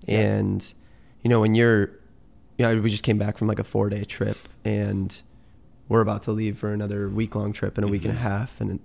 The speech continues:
Speaker 2: and there's a lot of travel this year. We're, c-, you know,
Speaker 3: Mm-hmm.
Speaker 2: coming off a year and a half of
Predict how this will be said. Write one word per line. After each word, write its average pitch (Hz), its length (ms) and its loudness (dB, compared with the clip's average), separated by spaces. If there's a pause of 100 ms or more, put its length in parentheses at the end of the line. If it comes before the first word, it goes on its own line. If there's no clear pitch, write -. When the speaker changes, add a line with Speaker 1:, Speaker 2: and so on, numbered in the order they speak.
Speaker 2:
and 104 340 0
there's 120 220 2
a 143 60 4
lot 117 280 2
of 104 60 -2
travel 104 320 -2
this 107 240 -4
year. 104 240 0
We're, 110 100 0
c-, 90 180 -6
you 117 60 2
know, 110 140 4
Speaker 3:
Mm-hmm. 104 80 0
Speaker 2:
coming 104 180 2
off 104 160 -2
a 101 60 0
year 101 180 -2
and 104 100 -2
a 117 40 -8
half 104 260 -6
of 98 160 -4